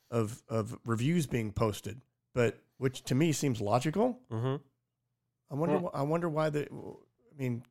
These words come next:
Speaker 1: can you shed a little
Speaker 3: Well
Speaker 1: light into why it, it doesn't update any more frequently?
Speaker 3: I, I honestly don't know, but here you can see there aren't any dates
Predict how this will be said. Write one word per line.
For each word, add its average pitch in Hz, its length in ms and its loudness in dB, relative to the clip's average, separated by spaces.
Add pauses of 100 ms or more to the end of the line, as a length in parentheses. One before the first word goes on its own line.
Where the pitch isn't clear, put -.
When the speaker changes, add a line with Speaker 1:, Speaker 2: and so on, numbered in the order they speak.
(120)
Speaker 1:
can 135 100 -8
you 139 100 0
shed 147 220 2
a 151 40 2
little 139 220 0
Speaker 3:
Well 160 80 8
Speaker 1:
light 139 120 6
into 123 140 2
why 127 200 8
it, 127 240 2
it 123 240 -6
doesn't 135 360 0
update 156 380 0
any 160 260 -2 (560)
more 151 120 0
frequently? 208 480 -4 (1120)
Speaker 3:
I, 147 160 8 (140)
I 147 260 10 (100)
honestly 151 340 4
don't 160 220 6
know, 165 100 8
but - 120 6
here 147 160 8
you 190 60 2
can 147 100 2
see 156 140 4
there 139 120 8
aren't 135 200 4
any 123 140 4
dates 120 520 2